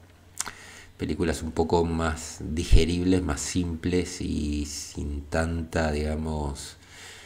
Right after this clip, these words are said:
carga, o sea, no pueden tener violencia, lenguaje explícito ni nada, y eso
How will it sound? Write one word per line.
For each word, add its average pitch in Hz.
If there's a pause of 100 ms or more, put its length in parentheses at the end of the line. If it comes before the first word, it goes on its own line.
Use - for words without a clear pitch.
(420)
carga, 82
o 76
sea, 76
no 73
pueden 76
tener 76
violencia, 78
lenguaje 71
explícito 76
ni 76
nada, 80
y 73
eso 73